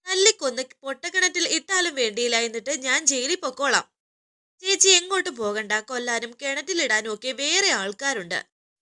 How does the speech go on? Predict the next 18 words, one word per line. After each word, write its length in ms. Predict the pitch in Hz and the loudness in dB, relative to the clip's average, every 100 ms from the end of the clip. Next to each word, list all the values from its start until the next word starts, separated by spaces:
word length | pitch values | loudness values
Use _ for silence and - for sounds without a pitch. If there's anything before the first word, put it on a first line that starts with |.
| _ - | _ -10
അത് 260 | 330 269 311 | -2 0 4
ഞാൻ 220 | 370 403 | 6 6
ചെയ്തോളാം 560 | - 240 233 226 233 247 | 6 2 2 2 2 2
കേട്ടോ. 320 | 349 339 196 - _ _ _ _ - | 0 0 -4 -8 _ _ _ _ -10
പക്ഷേ 260 | 381 - 392 | 4 8 8
എനിക്ക് 420 | 349 392 381 370 | 6 2 2 -4
പറയാനുള്ളത് 680 | 277 220 233 233 214 208 254 | -2 -2 -2 -4 -4 -2 -2
അടുക്കളക്കാരിയുടെ 760 | 240 262 294 370 381 359 339 330 | -2 -6 -2 -2 0 0 0 -2
കാര്യമല്ല, 680 | 311 233 190 254 208 202 - _ _ _ _ 311 | -2 -6 -4 -6 -6 -8 -12 _ _ _ _ -8
അകത്ത് 340 | 339 392 415 | -2 -2 -2
കിടക്കുന്ന 320 | 381 359 349 320 | -2 -2 -2 0
ആളുടെ 400 | 240 208 233 285 | 0 0 0 0
കാര്യമാണെന്ന്" 720 | 302 262 262 233 202 196 339 | -2 -2 -2 -4 -8 -6 -6
പ്രതാപൻ 540 | 339 269 254 247 254 | -4 -4 -2 -4 -8
പറയുന്നുണ്ട്. 560 | 240 185 185 190 180 - _ _ _ _ - | -10 -8 -8 -8 -8 -10 _ _ _ _ -6
"ആര്, 260 | 320 330 330 | 0 2 0
ഗോപിയേട്ടനോ?" 800 | 269 330 370 349 233 214 190 190 _ _ _ _ _ 330 | 0 -2 4 6 6 2 -4 -6 _ _ _ _ _ -6
തളർന്ന് 280 | 339 349 | -2 -2